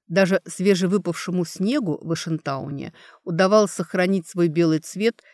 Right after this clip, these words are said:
не больше часа, а то меньше, если работали кирпичные заводы. На мосту туманные клочья слегка разгонял ветер. Река, величественно темневшая внизу,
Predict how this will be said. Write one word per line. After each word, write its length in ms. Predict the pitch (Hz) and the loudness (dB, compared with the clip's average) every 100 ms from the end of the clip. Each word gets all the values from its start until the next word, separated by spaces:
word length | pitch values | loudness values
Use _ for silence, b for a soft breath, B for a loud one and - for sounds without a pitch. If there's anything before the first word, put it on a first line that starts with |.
| b | b
не 120 | - 165 | -2 2
больше 360 | 170 175 - | 2 0 -2
часа, 560 | 170 - 120 - - 175 b b _ | -8 -6 -4 -6 -12 -14 b b _
а 100 | - | -2
то 200 | - - - | 0 -2 0
меньше, 680 | 170 151 143 - - 156 b b | 0 0 -2 -6 -10 -12 b b
если 280 | 156 160 165 | -6 -2 0
работали 500 | 165 147 175 165 147 | 2 0 -2 -2 -4
кирпичные 640 | - - - - 147 147 | -6 -10 -10 -8 -8 -6
заводы. 680 | 151 156 135 120 156 - 196 _ _ _ _ | -4 -4 -4 -10 -12 -14 -16 _ _ _ _
На 120 | 214 | 0
мосту 380 | 240 277 - 370 | 2 2 2 -2
туманные 480 | 262 254 311 285 277 | 2 4 4 4 2
клочья 340 | - 339 - | 2 2 0
слегка 380 | - 247 - 285 | -6 -6 -2 0
разгонял 440 | 269 214 226 233 | 0 2 2 2
ветер. 520 | 214 165 160 - 160 - b b b b | 0 -2 -4 -4 -12 -12 b b b b
Река, 380 | 170 165 180 170 | -4 0 4 4
величественно 640 | - 170 165 - - 160 165 | 4 0 0 -2 -6 -2 -2
темневшая 640 | - 170 165 160 - 165 | 0 2 2 2 0 -2
внизу, 480 | 160 170 165 170 240 | 2 2 2 2 0